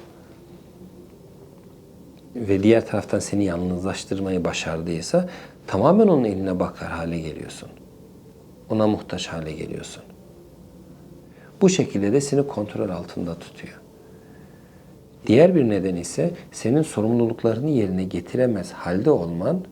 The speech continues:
onun için kendi sorumluluklarını yerine getirmemek için bir mazeret oluyor. Anlatabiliyor muyum? Hep sürekli seninle ilgilenmek zorunda kaldığından dolayı kendi sorumluluklarını yerine getiremiyor.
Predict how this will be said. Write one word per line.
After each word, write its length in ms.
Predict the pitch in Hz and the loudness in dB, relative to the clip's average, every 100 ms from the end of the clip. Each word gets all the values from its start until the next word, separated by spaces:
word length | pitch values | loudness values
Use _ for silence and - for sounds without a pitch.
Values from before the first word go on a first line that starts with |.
| - - - - - - - | -20 -20 -20 -20 -20 -20 -8
onun 280 | 104 127 185 | 2 6 6
için 420 | - - 165 185 - - | 6 2 0 0 -4 -12
kendi 220 | - 117 165 | -2 -2 0
sorumluluklarını 720 | - 143 139 135 135 127 127 | 2 2 4 0 2 2 2
yerine 300 | 123 120 131 | 0 0 0
getirmemek 600 | 117 - 151 139 113 107 | -2 -4 -2 0 0 -4
için 280 | - 139 107 | -2 0 0
bir 100 | 101 | -2
mazeret 560 | 90 92 92 117 - | -6 -4 -2 -2 -4
oluyor. 280 | - - - - - - - - | -12 -12 -14 -18 -20 -20 -20 -12
Anlatabiliyor 580 | 101 92 95 113 131 196 | -8 -6 -2 -2 2 0
muyum? 200 | - - - - - - - - - - - - - - - - - - - - | 0 -8 -18 -20 -20 -20 -20 -20 -20 -20 -20 -20 -20 -20 -20 -20 -20 -20 -20 -16
Hep 200 | - 151 | 0 0
sürekli 340 | - 139 139 127 | 2 2 2 -2
seninle 440 | - 104 131 127 | -2 0 2 2
ilgilenmek 560 | 101 104 110 110 113 107 | 0 0 0 0 -4 -2
zorunda 360 | 104 104 107 | -2 -2 -4
kaldığından 580 | - 92 95 101 120 170 | -4 -6 -4 -2 2 2
dolayı 240 | 139 107 107 | 2 -2 -4
kendi 220 | 123 127 | -6 -6
sorumluluklarını 800 | - 120 120 113 110 113 107 127 | -4 -2 0 -2 -4 -4 -4 -2
yerine 320 | 110 95 95 | -2 -4 -6
getiremiyor. 640 | 90 - - 101 87 | -8 -10 -6 -6 -6